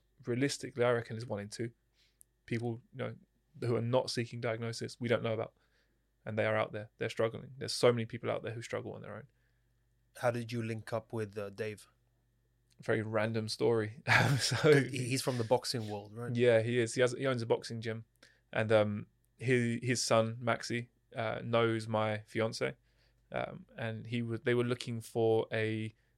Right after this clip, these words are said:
Speaker 1: coach to come and join their gym to help with classes or put on a class or whatever it might be to, to grow and expand their gym. And, uh, my, my partner Holly, she said to me, you know,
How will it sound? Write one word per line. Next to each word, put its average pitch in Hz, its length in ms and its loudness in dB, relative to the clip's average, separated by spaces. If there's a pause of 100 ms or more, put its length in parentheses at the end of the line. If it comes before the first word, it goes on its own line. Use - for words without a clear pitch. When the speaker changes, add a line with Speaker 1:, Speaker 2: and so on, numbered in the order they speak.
(340)
Speaker 1:
coach - 400 4
to - 80 -10
come 113 200 0
and 110 140 -2
join 113 280 2
their 110 120 0
gym 107 400 0
to 110 120 -6
help 110 300 0
with 110 160 -8
classes 117 540 0
or 110 140 -2
put - 200 2
on 113 160 -2
a 110 40 -6
class - 460 -8
or 127 160 -8
whatever 123 240 -6
it - 80 -8
might 123 180 -10
be 117 160 -6
to, 117 300 -4
to - 100 -8
grow 120 320 8
and 110 120 0
expand 110 400 0
their 110 100 4
gym. 113 300 -4 (1000)
And, 107 500 0 (1400)
uh, 107 180 -4
my, 113 120 -4
my 113 140 -4
partner 113 340 -6
Holly, 113 420 0
she - 160 -12
said 117 220 -4
to 117 100 -10
me, 113 280 -6
you - 60 -18
know, 110 120 -6